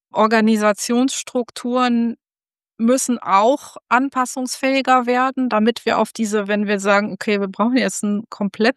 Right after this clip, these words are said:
neuen Prozess hier“, dann müssen wir das ja auch irgendwie realisieren können, ne? Und dafür braucht's einfach eine gewisse Anpassungsfähigkeit innen im Unternehmen, aber eben auch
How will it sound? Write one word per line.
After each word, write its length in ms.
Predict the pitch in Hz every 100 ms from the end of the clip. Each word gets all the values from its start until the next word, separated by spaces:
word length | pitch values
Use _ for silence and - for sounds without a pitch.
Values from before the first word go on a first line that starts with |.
| -
neuen 420 | 208 208 220 220
Prozess 720 | - - 196 - 240 - - -
hier“, 380 | 226 247 254 247
dann 180 | 214 220
müssen 260 | 240 254
wir 140 | 247 240
das 160 | 226
ja 120 | 233 226
auch 80 |
irgendwie 260 | 233 233 233
realisieren 680 | 226 226 226 220 226 262 190
können, 300 | - 170 160
ne? 160 | 185 277 _ _ _ _ _
Und 180 | - 214
dafür 260 | 226 220 226
braucht's 340 | 214 233 -
einfach 340 | 196 220 226
eine 160 | 208 220
gewisse 520 | 202 214 - 208 196
Anpassungsfähigkeit 1400 | 226 233 220 214 214 208 - 208 202 - 214 208 208 - - _ _ _ _ _ _ -
innen 580 | 233 269 320 359 370 349
im 220 | - 269 320
Unternehmen, 840 | 269 302 285 262 277 294 302 320 -
aber 280 | 220 226
eben 240 | - 226 226
auch 360 | 202 220 -